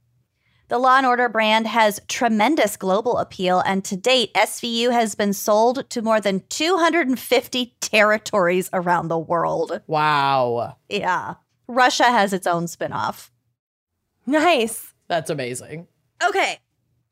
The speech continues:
Speaker 1: This, that's really all I had to say about the show.
Speaker 2: Great.
Speaker 3: Okay.
Speaker 1: So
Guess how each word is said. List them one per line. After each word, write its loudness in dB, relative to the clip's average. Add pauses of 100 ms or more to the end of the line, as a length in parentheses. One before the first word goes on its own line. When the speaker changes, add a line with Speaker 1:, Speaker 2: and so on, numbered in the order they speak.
(200)
Speaker 1:
This, -6
that's 2
really 4
all 6
I 4
had 0
to -2
say 0
about 0
the 0
show. -2 (100)
Speaker 2:
Great. 0
Speaker 3:
Okay. -2
Speaker 1:
So 4